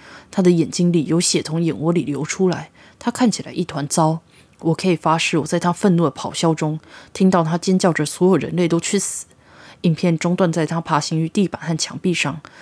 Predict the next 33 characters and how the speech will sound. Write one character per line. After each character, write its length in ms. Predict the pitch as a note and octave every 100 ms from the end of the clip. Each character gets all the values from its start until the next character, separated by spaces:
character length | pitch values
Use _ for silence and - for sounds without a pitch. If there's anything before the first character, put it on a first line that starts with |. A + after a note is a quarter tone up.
| -
将 160 | - E3+
自 140 | D#3+
己 100 | E3
摔 280 | E3+ - F#3+
在 120 | F3+
书 220 | E3+ - E3+
架 160 | F3
上， 300 | - E3+ D#3 - - -
威 160 | - F3
胁 240 | E3+ C3+
要 100 | D#3+
割 160 | F3 E3+
开 160 | E3+ E3+
自 160 | -
己 140 | F3 -
的 80 |
喉 240 | - C3+ C3+
咙， 240 | D#3+ D#3 - - -
直 140 | -
到 160 | E3 F3
他 180 | E3+ E3+
最 160 | -
终 200 | F#3 F3+
为 100 | F#3
了 80 | D#3
安 180 | - E3+
全 240 | E3+ - B2+
而 80 | D#3+
穿 180 | - E3+
上 220 | F3 D#3
拘 140 | D#3+
束 240 | E3 F3+ B2+
衣。 200 | C#3+